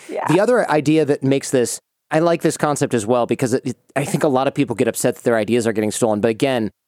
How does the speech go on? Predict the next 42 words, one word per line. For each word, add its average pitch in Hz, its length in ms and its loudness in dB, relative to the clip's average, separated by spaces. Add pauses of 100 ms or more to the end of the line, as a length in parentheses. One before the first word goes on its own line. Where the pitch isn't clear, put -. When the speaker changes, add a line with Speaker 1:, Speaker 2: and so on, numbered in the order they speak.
Speaker 2:
spotlight 139 580 0
effect, 95 400 -2
right? 113 260 0
We 135 260 2
think 139 320 0
other 123 200 0
people 123 320 0
are 107 100 0
paying 120 280 -2
attention 113 420 -2
to 123 120 2
us 123 180 0
when 113 160 0
they 135 380 2 (240)
are 143 120 0
barely 151 600 0
listening. 107 460 -2
I - 40 0
mean, 127 80 0
especially 185 500 0
now 143 220 2
in 139 120 0
Zoom 131 320 2
meetings, 151 340 2
it's 139 100 -2
like 123 220 0
they 156 180 2
are 175 140 2 (240)
playing 151 300 0
whatever 135 260 2
the 117 220 0 (160)
today's 131 320 2
equivalent 120 360 0
of 101 100 -2
Minesweeper 104 680 0
is. 104 220 0 (260)
They're 156 180 2
not 147 160 0
paying 120 240 -2
attention 107 360 -2
to 101 60 2
you. 98 200 0